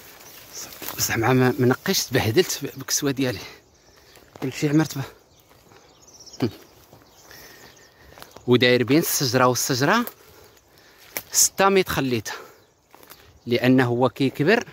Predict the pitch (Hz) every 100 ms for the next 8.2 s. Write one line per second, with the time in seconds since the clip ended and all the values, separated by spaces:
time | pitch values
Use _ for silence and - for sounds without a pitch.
0 | - _ _ - - _ _ - 147 -
1 | 147 - 135 127 98 80 - - - -
2 | _ _ - - - 123 131 - - 170
3 | - 143 151 131 - 107 - 113 123 113
4 | - 127 180 - - - _ _ _ _
5 | - - _ 127 104 123 165 - - _
6 | _ _ _ - _ _ _ 123 117 120
7 | 139 120 110 113 120 104 117 117 98 104
8 | 113 151